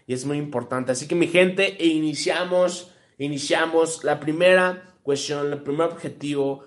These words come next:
o el primer tema del que vamos a tratar es simplemente cómo creer en nosotros mismos, ¿no? En el liderazgo es crucial creer en nosotros mismos, porque imagínate, tú cuando in-, inicias en esta industria,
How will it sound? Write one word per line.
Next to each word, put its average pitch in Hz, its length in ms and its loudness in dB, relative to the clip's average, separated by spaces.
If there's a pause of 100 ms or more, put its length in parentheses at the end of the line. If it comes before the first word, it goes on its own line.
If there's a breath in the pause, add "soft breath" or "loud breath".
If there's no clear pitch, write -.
o 135 100 0
el 131 60 -6
primer 151 380 -4
tema 160 280 -2
del 139 140 -2
que 139 80 -2
vamos 143 240 -2
a 131 80 -4
tratar 143 520 0 (220 loud breath)
es 147 200 -6
simplemente 156 1120 -2 (220)
cómo 208 680 2
creer 151 480 -2
en 147 140 0
nosotros 135 480 -6
mismos, 120 340 -6
¿no? 143 120 2
En 165 100 0
el 156 80 4
liderazgo 160 500 2
es 190 100 0
crucial - 760 -6
creer 165 280 4
en 170 80 -2
nosotros 143 440 -4
mismos, 147 480 -6 (240 loud breath)
porque 151 240 0
imagínate, 165 460 0 (240 loud breath)
tú 208 160 -6
cuando 262 240 2
in-, 160 260 0
inicias 170 680 -4
en 170 100 -4
esta 175 200 -6
industria, 156 800 -4